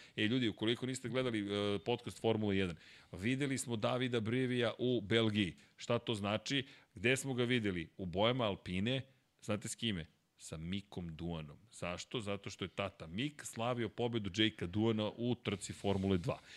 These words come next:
I jedini put kada se u kadru pojavio u Formuli jedan, dva, tri, osam, pet, dvanaest, Porsche Super Cupu, Davide Brivio je bio taj trenutak sa Duanom, što ti kažeš, najzad neki drugar, <laughs> razumeš, ko neko ko zna ko sam zapravo.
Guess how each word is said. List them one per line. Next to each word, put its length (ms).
I 240
jedini 420
put 320
kada 240
se 160
u 40
kadru 400
pojavio 560
u 40
Formuli 600
jedan, 480
dva, 360
tri, 500
osam, 420
pet, 300
dvanaest, 480
Porsche 300
Super 320
Cupu, 340
Davide 420
Brivio 420
je 100
bio 180
taj 240
trenutak 460
sa 140
Duanom, 380
što 160
ti 180
kažeš, 380
najzad 380
neki 280
drugar, 320
<laughs> 40
razumeš, 580
ko 180
neko 260
ko 160
zna 200
ko 240
sam 200
zapravo. 520